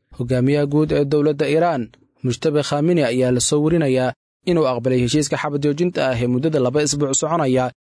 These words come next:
kadibna xiisadda lagu soo afjarayo, iyadoo arrintaasi ay soo dhoweeyeen dowladaha dawaaqiidda ah ee ka jira waddamada Khaliijka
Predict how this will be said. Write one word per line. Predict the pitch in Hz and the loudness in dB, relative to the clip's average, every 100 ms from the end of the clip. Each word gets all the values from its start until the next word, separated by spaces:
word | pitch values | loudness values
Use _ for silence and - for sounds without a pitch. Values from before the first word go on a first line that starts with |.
| _ - | _ -8
kadibna | 135 160 147 123 | -2 0 0 -2
xiisadda | - 123 156 147 147 | -2 -2 0 0 -2
lagu | 147 180 | 0 -2
soo | 160 151 | 0 -2
afjarayo, | 147 175 147 127 131 127 _ - | -2 -2 0 0 0 -2 _ -4
iyadoo | 127 131 127 | -2 0 0
arrintaasi | 127 151 151 147 160 | 0 0 0 0 0
ay | 151 | 0
soo | 143 175 | 0 0
dhoweeyeen | 165 160 160 175 139 | 2 2 2 2 0
dowladaha | 127 127 131 151 143 | 0 0 0 0 0
dawaaqiidda | 151 147 160 185 151 | 0 0 0 -2 0
ah | 123 | -2
ee | 120 | -2
ka | 156 | -2
jira | 143 147 | -2 0
waddamada | 147 151 151 151 | 0 0 0 0
Khaliijka | 175 180 - | 0 -2 -2